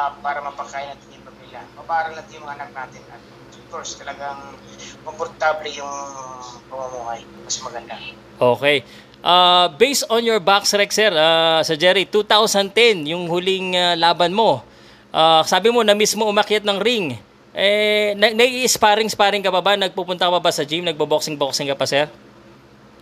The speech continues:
Speaker 1: Ah, pag may time, minsan. Ah, let's say twice a week.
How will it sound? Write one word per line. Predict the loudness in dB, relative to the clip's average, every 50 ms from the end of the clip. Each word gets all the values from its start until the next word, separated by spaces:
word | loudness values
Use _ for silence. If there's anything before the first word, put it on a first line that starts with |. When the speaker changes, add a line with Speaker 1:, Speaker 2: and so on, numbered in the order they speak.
| -20 -20 -20 -20 -20 -20 -20 -20 -20 -20 -20 -20 -8 -4 0
Speaker 1:
Ah, | 2 2 4 4 4 4 2 2 0 0 0
pag | 0 2 2
may | 0 2 2
time, | 2 2 2 2 0 -2 -6 -8
minsan. | -4 0 0 0 0 -2 -2
Ah, | -2 0 0 0 0 0 0 0 -2 -2 -2 -2 -2 -2 -2 -2 -4 -4 -6
let's | -8 -10 -10
say | -10 -10 -10
twice | -8 -8 -8 -8 -8 -10 -6
a | -6
week. | -4 -4 -6 -8 -12